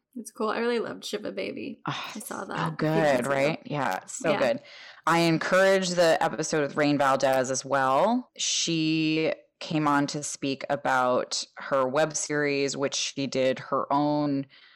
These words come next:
Speaker 2: for your consideration, uh, campaign and, and wound up with a nomination. So I, I find that episode to be really special. She was also featured in the documentary, uh, Disclosure,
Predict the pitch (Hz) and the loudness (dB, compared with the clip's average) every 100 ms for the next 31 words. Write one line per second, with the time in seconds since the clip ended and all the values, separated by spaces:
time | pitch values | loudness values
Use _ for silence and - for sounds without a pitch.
0 | - 143 135 127 - 139 147 135 123 127 | -2 2 2 0 -2 -2 0 0 0 -2
1 | - 131 123 120 131 - - - 120 - | -2 0 0 0 -2 -8 -10 -6 -6 -4
2 | - 139 127 151 131 165 202 170 135 131 | -2 -2 -2 0 2 2 0 0 -2 0
3 | 139 127 123 _ - 127 139 143 143 127 | 0 0 -2 _ -2 0 0 0 2 2
4 | 123 110 - 127 226 - - - - - | 2 0 0 0 -2 -6 -20 -20 -20 -20
5 | - - - 131 135 - 147 - 143 139 | -18 -6 0 2 2 -2 -4 0 2 4
6 | 131 139 135 139 135 120 139 127 127 - | 4 2 0 0 0 0 -4 -2 -4 -6
7 | - 131 139 127 131 - - 117 120 131 | -8 -4 -2 0 -2 -6 -4 -4 -2 0
8 | 127 139 - - - 170 160 147 147 151 | 0 -2 -8 -10 -4 0 2 2 2 -2
9 | - 151 - 147 139 135 - 139 139 135 | -2 -4 0 0 2 0 0 0 2 0
10 | 127 135 123 127 131 127 127 117 - 131 | 0 0 -2 -2 -2 0 0 -2 -2 -2
11 | 127 127 135 - - 175 180 185 185 190 | 0 -2 -4 -6 -2 2 4 4 2 2
12 | 185 180 180 185 | 4 2 0 -4